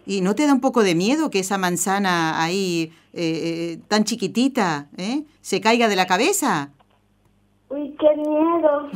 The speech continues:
Speaker 1: <laughs> Bueno, Pablo,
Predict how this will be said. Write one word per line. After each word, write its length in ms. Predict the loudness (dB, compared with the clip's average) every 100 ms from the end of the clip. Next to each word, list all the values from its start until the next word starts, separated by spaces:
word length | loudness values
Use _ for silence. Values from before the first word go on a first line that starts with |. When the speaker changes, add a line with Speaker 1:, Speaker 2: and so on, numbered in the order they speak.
| 2
Speaker 1:
<laughs> 1200 | 4 6 4 4 -2 2 0 2 -4 -2 -8 -6 -10 -8 -10 -10 -10 -14 -10 -8 -8 -8 -10 -12 -8 -6 2
Bueno, 440 | 6 6 4 4
Pablo, 520 | 4 6 4 0 -2